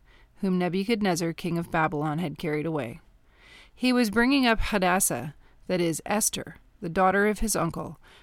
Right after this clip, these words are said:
for she had neither father nor mother. The young woman had a beautiful figure and was lovely to look at,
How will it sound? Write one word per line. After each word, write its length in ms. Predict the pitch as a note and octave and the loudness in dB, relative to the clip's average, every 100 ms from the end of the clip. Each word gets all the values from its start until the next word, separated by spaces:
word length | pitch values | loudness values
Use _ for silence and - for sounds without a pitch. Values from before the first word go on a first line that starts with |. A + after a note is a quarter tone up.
| - | -6
for 140 | G#3+ | -2
she 240 | G3+ A3+ A3+ | 0 2 2
had 260 | A3+ A3 | 2 2
neither 320 | F#3+ F3+ F3+ | 2 2 0
father 400 | E3 F3+ F3 F#3 | 0 2 2 2
nor 220 | F3+ E3+ E3+ | 0 0 -2
mother. 380 | D3 - - - _ _ _ _ _ _ - | -4 -8 -12 -20 _ _ _ _ _ _ -6
The 80 | A#3+ | 2
young 260 | A#3+ C#4+ | 4 4
woman 260 | C#4+ A3 G#3 | 4 4 4
had 180 | G#3 F3 | 2 2
a 20 | |
beautiful 400 | E3+ G3 G#3 A#3 | 2 0 0 -2
figure 380 | - F3+ E3+ E3 | 0 0 2 0
and 120 | D#3 | 0
was 140 | D3 | -2
lovely 300 | E3 D#3 D#3+ | 0 0 -2
to 80 | D#3+ | -2
look 240 | F3+ G#3+ - | -2 -2 -4
at, 200 | - | -8